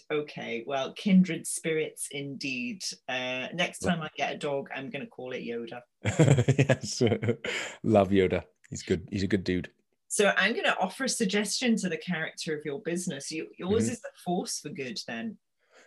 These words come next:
Speaker 2: That's a good point. Yoda.
Speaker 1: There you go.
Speaker 2: You nailed it.
Speaker 1: Yeah. There you
Speaker 2: That,
Speaker 1: go.
Speaker 2: that's like the synergy in there. It is Yoda.
Speaker 1: It is.
Speaker 2: Um, I, I, the, the, yes, I like that. Thank you. So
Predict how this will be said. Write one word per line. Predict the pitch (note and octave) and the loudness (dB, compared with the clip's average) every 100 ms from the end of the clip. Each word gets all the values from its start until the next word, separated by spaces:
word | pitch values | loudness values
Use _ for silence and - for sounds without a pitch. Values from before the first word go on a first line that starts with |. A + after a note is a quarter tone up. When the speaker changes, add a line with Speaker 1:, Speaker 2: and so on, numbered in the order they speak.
| - | -2
Speaker 2:
That's | D#3 | 2
a | G#3 | 6
good | F3 C#3+ | 4 4
point. | - A3 - - C3+ | 4 4 2 -4 4
Yoda. | D#3+ G3 C#3 - _ _ _ _ _ _ _ | 8 8 6 2 _ _ _ _ _ _ _
Speaker 1:
There | D3+ D#3+ | -2 0
you | D3+ D3 | 0 -2
go. | E3 G#3+ A3 - _ D#3 | 2 4 2 0 _ 4
Speaker 2:
You | E3 | 6
nailed | F3 G#3+ B3+ E3+ | 10 8 10 8
it. | - - _ _ D#3+ | 6 0 _ _ -2
Speaker 1:
Yeah. | D#3+ D#3+ - _ _ - | 2 2 0 _ _ -4
There | E3 | 0
you | F3+ | 4
Speaker 2:
That, | D3+ C3+ | 4 4
Speaker 1:
go. | C3 | 4
Speaker 2:
that's | C#3 - C#3 | 4 6 6
like | C3+ | 8
the | A2+ | 8
synergy | C3+ B2 A2+ A#2+ A2+ | 8 8 6 8 8
in | A2+ | 8
there. | G#2 F#2+ - | 8 6 4
It | D3+ | 6
is | D#3+ C#3 | 8 8
Yoda. | G#2+ F#2+ E2+ - _ - - - | 8 8 2 -2 _ -20 -12 -2
Speaker 1:
It | - | 0
is. | - G2+ G2 | 2 6 6
Speaker 2:
Um, | G2 F#2+ F#2+ F#2 - - - | 6 2 -2 -6 -6 -12 -4
I, | A2 G#2 G#2 - G#2 G2+ - - | 4 6 4 2 0 0 -2 -6
I, | A2 | -2
the, | G2+ G2 G2 C#2 A2+ | 2 4 4 0 0
the, | G2+ G2 G2 - _ - - - - - - - _ - | 0 0 -2 -4 _ -20 -20 -20 -20 -20 -20 -20 _ -8
yes, | A2+ G#2 - G2+ | -4 -4 -4 -2
I | |
like | G2 G2+ G2+ | 2 2 4
that. | F#2+ - - | 0 0 -2
Thank | A2+ A#2 G#2 | 2 2 2
you. | F2+ - _ _ | -2 -6 _ _
So | - G#3+ | 6 10